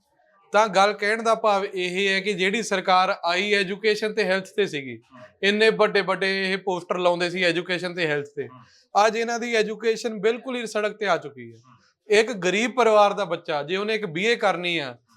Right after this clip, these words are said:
ਤੁਸੀਂ ਦੇਖੋ ਚਾਲੀ ਪੰਜਾਹ ਹਜ਼ਾਰ ਰੁਪਏ ਭਰੂਗਾ ਸਮੈਸਟਰ ਦਾ, ਕਿੱਥੇ ਜਾ ਕੇ ਬੀ ਏ ਕਰੂਗਾ ਉਹ? ਇਸ ਲਈ ਤੁਸੀਂ ਹੁਣ ਪੁੱਛਿਆ ਐਨ ਐਸ ਯੂ ਆਈ ਕੀ ਕਰੂਗੀ? ਸਭ ਜਦ ਦਾ ਮੈਂ ਪ੍ਰਧਾਨ ਬਣਿਆ, ਮੈਂ ਤਾਂ ਕਮੀਜ਼ਾਂ ਹੀ ਨਵੀਆਂ ਲਿਆਂਦਾ ਫਿਰਾਂ, ਕਿਉਂਕਿ ਪੁਰਾਣੀ ਕਮੀਜ਼ਾਂ ਤਾਂ ਪਾੜ ਦਿੰਦੀ ਹੈ ਪੁਲਿਸ। ਮਤਲਬ ਜਿੰਨਾ ਕੁ ਦੋ ਸਾਲ ਮੈਨੂੰ ਹੋ ਗਏ,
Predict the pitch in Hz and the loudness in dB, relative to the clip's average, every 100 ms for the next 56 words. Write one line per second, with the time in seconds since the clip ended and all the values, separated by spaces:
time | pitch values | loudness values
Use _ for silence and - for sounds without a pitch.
0 | _ 202 220 220 214 240 175 - 214 247 | _ -4 2 2 4 0 0 2 4 4
1 | 247 233 240 240 247 220 220 214 233 202 | -2 0 0 2 2 2 0 0 -2 0
2 | 208 202 208 208 208 226 190 147 131 - | 0 0 0 0 2 0 2 2 0 -16
3 | - - 233 247 233 220 180 190 185 175 | -18 -8 -4 0 2 2 0 -2 -4 -6
4 | 170 160 139 123 120 _ _ _ 202 214 | -6 -6 -8 -12 -20 _ _ _ 4 4
5 | 220 240 247 226 196 233 226 220 233 233 | 6 2 2 -2 -2 -2 0 0 2 2
6 | 208 214 214 226 226 208 185 160 170 143 | 2 2 -2 0 -2 -2 -4 -6 -6 -10
7 | 123 117 _ _ - 208 233 190 202 220 | -16 -20 _ _ 2 4 4 2 2 2
8 | 226 226 226 220 214 196 202 214 214 208 | 0 0 0 2 2 2 0 0 0 0
9 | 214 214 202 190 214 214 208 208 208 190 | 0 -2 -2 2 2 2 0 2 2 2
10 | 190 196 208 214 208 208 196 202 208 208 | 2 2 2 0 2 2 2 2 -2 -2
11 | 214 214 185 180 185 185 175 170 151 131 | 2 4 4 4 -4 -6 -4 -6 -6 -16
12 | 127 _ _ _ - 185 226 175 196 208 | -20 _ _ _ 0 2 2 0 -4 2
13 | 240 262 247 - _ - 165 208 220 220 | 2 2 -2 -14 _ -12 0 2 2 4
14 | 214 214 214 214 180 165 147 | 4 4 -4 -4 -6 -8 -10